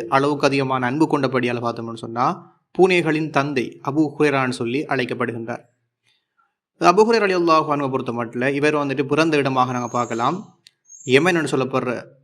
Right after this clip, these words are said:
பிரதேசத்தில் வந்துட்டு பிறக்கிறார். அங்கே தௌஸ் என்று சொல்லப்படுற ஒரு,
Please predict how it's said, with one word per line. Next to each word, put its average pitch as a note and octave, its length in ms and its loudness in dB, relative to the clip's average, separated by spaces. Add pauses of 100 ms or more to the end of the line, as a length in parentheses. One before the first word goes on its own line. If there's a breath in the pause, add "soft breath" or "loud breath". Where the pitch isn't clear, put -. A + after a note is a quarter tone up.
(240)
பிரதேசத்தில் C3+ 320 2
வந்துட்டு B2 240 -4
பிறக்கிறார். B2+ 420 0 (500)
அங்கே D3+ 300 4 (140)
தௌஸ் D#3 420 2
என்று D3 180 -4
சொல்லப்படுற C3+ 420 -2
ஒரு, C3 220 0